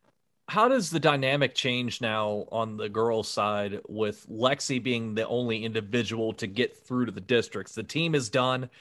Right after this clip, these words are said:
You don't have any other indi-, individual bowlers, unfortunately, make it through to the districts. How does that dynamic change with the team? How do her teammates now try and change from, "I'm focusing on getting my scores up,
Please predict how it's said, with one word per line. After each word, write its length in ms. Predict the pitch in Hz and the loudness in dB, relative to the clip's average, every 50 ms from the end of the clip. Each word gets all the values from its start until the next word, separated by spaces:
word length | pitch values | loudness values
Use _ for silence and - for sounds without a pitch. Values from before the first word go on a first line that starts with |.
| - - _ _ | -20 -20 _ _
You 120 | - 110 107 | -4 0 2
don't 180 | 123 131 143 | 4 4 6
have 140 | 143 147 139 | 4 4 4
any 120 | 123 131 131 | 4 4 4
other 140 | 127 123 | 4 4
indi-, 220 | 123 120 123 123 123 | 4 2 0 0 0
individual 440 | - 127 120 123 113 123 117 120 117 | 0 2 2 4 4 4 4 2 4
bowlers, 340 | 104 113 117 113 113 107 - | 4 4 4 4 4 2 0
unfortunately, 540 | 113 110 104 - 120 120 - - 113 113 110 | -2 -2 0 0 0 -2 -2 -2 -4 -4 -2
make 220 | 110 110 110 104 | 0 0 0 0
it 100 | 107 101 | -2 -2
through 120 | - 127 117 | -2 -2 -2
to 60 | 107 | -2
the 60 | 101 | -2
districts. 460 | 95 113 113 110 - 107 107 98 - - - - - - _ _ - | 2 2 2 2 2 -2 -4 -4 -6 -12 -18 -20 -20 -20 _ _ 2
How 140 | 160 185 | 6 6
does 100 | 214 208 160 | 6 8 8
that 120 | 190 170 | 6 6
dynamic 360 | 156 160 156 156 156 156 131 | 8 6 6 6 4 4 2
change 320 | - - 147 139 147 147 127 | 0 0 0 2 0 0 -2
with 100 | 127 - | -2 -4
the 60 | 113 | -4
team? 320 | - - - 143 139 120 | -4 -2 -2 0 0 0
How 160 | 104 107 147 185 | 2 4 4 6
do 100 | 208 196 | 6 6
her 100 | 151 117 | 4 2
teammates 680 | - - - 156 165 151 131 117 110 104 - - - - _ _ _ _ _ _ _ | 0 -2 -2 -2 0 0 0 0 0 0 -2 -4 -4 -8 _ _ _ _ _ _ _
now 300 | 110 120 135 139 143 139 | 0 2 4 4 4 2
try 320 | - - 147 139 139 127 | 2 4 4 4 6 4
and 160 | 120 117 110 | 2 2 0
change 380 | 104 - 143 131 131 131 123 - | 0 0 2 2 2 0 -2 -4
from, 420 | - 131 117 113 110 110 107 - - _ - | 0 0 2 2 0 -2 -6 -8 -12 _ 2
"I'm 160 | 127 147 160 | 4 4 6
focusing 460 | - - 156 143 143 135 - 143 127 | 8 6 6 6 6 4 2 2 2
on 320 | 120 117 113 113 110 107 - _ - 117 | 4 2 2 2 -2 -6 -10 _ -4 0
getting 220 | 120 135 135 123 | 2 4 4 4
my 180 | 117 123 131 135 | 4 4 4 4
scores 340 | - - - 120 120 110 117 | 2 0 -2 -2 -2 2 2
up, 280 | 110 110 110 - _ | 2 2 2 0 _